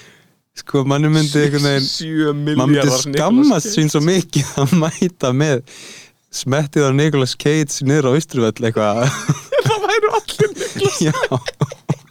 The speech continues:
Speaker 1: Þú líka myndir mæta með einhverjum þremur vinum og myndir, hérna, myndir verða, hérna, myndir tína þeim um leið, skilurðu?
Speaker 2: <laughs> Ok, það er alveg að finna fólk á fötum, sko.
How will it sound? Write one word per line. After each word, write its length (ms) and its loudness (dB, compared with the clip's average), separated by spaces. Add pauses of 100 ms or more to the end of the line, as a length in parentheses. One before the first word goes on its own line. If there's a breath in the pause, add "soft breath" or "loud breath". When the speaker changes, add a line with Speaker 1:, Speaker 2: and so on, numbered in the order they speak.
(760 loud breath)
Speaker 1:
Þú 180 0
líka 240 2
myndir 160 0
mæta 400 2
með 140 2
einhverjum 240 0
þremur 320 2
vinum 400 2 (220)
og 180 2
myndir, 400 2 (320)
hérna, 480 0 (580)
myndir 320 0
verða, 320 2
hérna, 340 0 (760)
myndir 280 0
tína 400 2
þeim 280 2
um 180 2
leið, 420 2 (120)
skilurðu? 520 -2
Speaker 2:
<laughs> 80 -14 (1200 loud breath)
Ok, 260 -2
það 60 -2
er 160 0
alveg 180 -4
að 80 -6
finna 160 0
fólk 200 -6
á 60 -4
fötum, 600 -2
sko. 320 -2